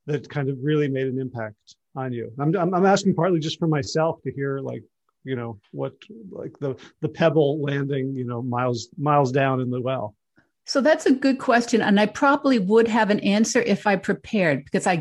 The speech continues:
Speaker 2: can't really say. There, you had, have, have had such a wide variety of people on, on, on, um, on your show. And I really have listened to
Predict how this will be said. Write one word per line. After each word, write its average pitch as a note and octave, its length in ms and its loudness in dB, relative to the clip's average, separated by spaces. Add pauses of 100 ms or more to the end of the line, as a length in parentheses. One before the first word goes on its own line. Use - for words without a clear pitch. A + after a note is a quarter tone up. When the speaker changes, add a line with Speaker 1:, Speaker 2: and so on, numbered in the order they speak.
Speaker 2:
can't C4 380 0 (100)
really G#3+ 500 2
say. G#3+ 680 0
There, A3 240 6
you B3+ 140 8
had, G#3+ 380 2
have, G3+ 340 -4
have A3 200 -4
had G#3+ 300 2
such C#4 400 2
a G3+ 100 2
wide G3+ 520 2
variety F3+ 500 0
of D#3 140 -8
people E3+ 640 2
on, E3 480 2
on, F3 180 -2 (500)
on, E3+ 360 0
um, D#3 500 2
on E3+ 180 4
your D#3+ 120 4
show. D#3 360 2
And D#3 140 2
I F3+ 260 2 (180)
really G#3+ 320 4
have F#3 340 2
listened F3+ 420 0
to - 100 -2